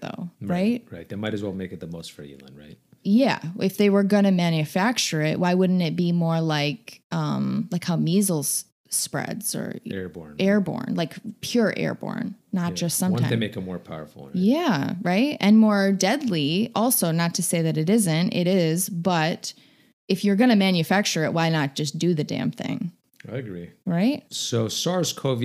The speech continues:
Speaker 2: two shares about ninety percent of its genetic material with coronaviruses that infect bats, which suggests that the virus originated in bats and later hopped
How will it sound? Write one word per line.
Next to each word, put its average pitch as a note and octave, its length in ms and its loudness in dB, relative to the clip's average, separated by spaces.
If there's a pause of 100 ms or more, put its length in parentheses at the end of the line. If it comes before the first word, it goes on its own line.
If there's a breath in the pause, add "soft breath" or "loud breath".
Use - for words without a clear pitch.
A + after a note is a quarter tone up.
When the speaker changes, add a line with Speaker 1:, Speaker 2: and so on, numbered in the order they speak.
(140)
Speaker 2:
two A#2+ 220 -4
shares A2 380 -2
about G2+ 320 -4
ninety A2+ 400 -4
percent G2+ 600 -6
of F2+ 120 -10
its G2 120 -12
genetic G#2 580 -4
material E2+ 760 -8
with F2 220 -12
coronaviruses G#2 1040 -6
that G2 140 -6
infect F2 560 -12
bats, F#2 640 -8 (480 soft breath)
which A2 240 -6
suggests A#2 440 -2
that A2 120 -6
the G2+ 80 -4
virus A2 560 -4
originated G2 600 -6
in F2+ 200 -10
bats F#2+ 720 -6 (340 soft breath)
and G2+ 200 -8
later G#2+ 260 0
hopped - 680 -6